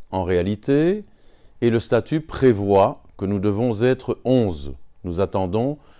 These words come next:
la proposition de la Bulgarie pour la nomination du onzième avocat général. Toutes les affaires sont donc, dès le départ,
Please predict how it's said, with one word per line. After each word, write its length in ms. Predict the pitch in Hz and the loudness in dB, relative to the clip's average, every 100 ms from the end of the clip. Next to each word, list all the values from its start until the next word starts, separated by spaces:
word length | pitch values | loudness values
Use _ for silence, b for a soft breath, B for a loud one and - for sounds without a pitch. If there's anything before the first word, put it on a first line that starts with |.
| b b | b b
la 160 | 113 | 0
proposition 680 | 113 110 104 95 90 - 127 | 0 -2 -4 -6 -8 -6 -4
de 120 | 95 | -2
la 100 | 90 | -2
Bulgarie 760 | 87 117 104 95 101 101 143 - B B B B - | -2 -2 -2 -2 -4 -4 -6 -10 B B B B -8
pour 180 | 123 120 | -2 2
la 120 | 107 | 2
nomination 520 | 104 104 101 - 147 | 2 0 -2 -4 -6
du 220 | 95 98 | -6 -8
onzième 640 | - 120 101 104 120 123 123 | -6 -6 -4 -2 0 0 -4
avocat 320 | 104 92 90 | -4 -4 -4
général. 420 | 98 82 73 69 - - _ - b b b b b | -8 -8 -10 -12 -16 -20 _ -20 b b b b b
Toutes 220 | - 190 170 | -8 -4 2
les 180 | 160 | 4
affaires 800 | 151 - 147 139 120 101 90 - - | 4 4 4 8 8 6 2 -2 -20
sont 340 | - - 117 110 | -20 -10 -6 -2
donc, 400 | 117 110 - - - - | 0 0 -4 -12 -20 -20
dès 240 | 76 123 | 0 2
le 80 | 131 | 4
départ, 840 | 110 113 - 90 80 73 - - | 2 0 2 2 0 -4 -10 -16